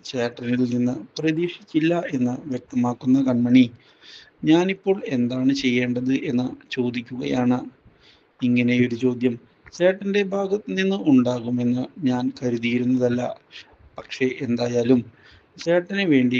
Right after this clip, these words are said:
കാര്യങ്ങൾ ചെയ്യാൻ ഞാൻ തയ്യാറാണ്. അതിൽ എനിക്ക് യാതൊരു പ്രശ്നവുമില്ല. ഇത് കേൾക്കുന്ന മനോജിന് സന്തോഷമാകുന്നു. ഇതേ തുടർന്ന് കാര്യങ്ങൾ ഞാൻ പറഞ്ഞു തരാമെന്ന് വ്യക്തമാക്കുന്ന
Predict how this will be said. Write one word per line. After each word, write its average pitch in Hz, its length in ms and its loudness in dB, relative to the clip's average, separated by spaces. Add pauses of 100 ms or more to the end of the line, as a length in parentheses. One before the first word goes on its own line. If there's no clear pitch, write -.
(120)
കാര്യങ്ങൾ 123 500 0
ചെയ്യാൻ 127 500 0
ഞാൻ 143 280 -2
തയ്യാറാണ്. 123 640 -2 (380)
അതിൽ 156 260 -2 (160)
എനിക്ക് 120 420 -2 (200)
യാതൊരു 147 460 -4
പ്രശ്നവുമില്ല. 127 720 2 (920)
ഇത് 120 180 -2
കേൾക്കുന്ന 123 460 -2 (200)
മനോജിന് 160 640 0 (100)
സന്തോഷമാകുന്നു. 123 1040 2 (840)
ഇതേ 123 300 -2
തുടർന്ന് 123 520 0 (800)
കാര്യങ്ങൾ 196 500 0
ഞാൻ 135 300 4
പറഞ്ഞു 127 320 -2
തരാമെന്ന് 120 560 -2 (120)
വ്യക്തമാക്കുന്ന 170 800 -4